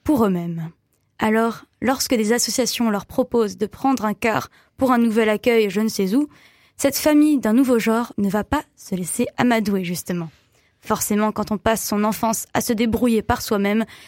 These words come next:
il est naturel qu'on voit d'un mauvais œil une proposition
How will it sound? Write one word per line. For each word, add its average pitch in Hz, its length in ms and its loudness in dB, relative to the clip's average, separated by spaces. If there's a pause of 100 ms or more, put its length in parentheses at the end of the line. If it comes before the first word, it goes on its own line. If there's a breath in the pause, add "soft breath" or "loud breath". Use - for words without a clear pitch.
(340 loud breath)
il 302 120 4
est 277 100 4
naturel 226 680 0
qu'on 247 140 0
voit 233 220 2
d'un 208 180 0
mauvais 220 440 2
œil 190 280 -2 (260 soft breath)
une 247 140 2
proposition 220 720 -2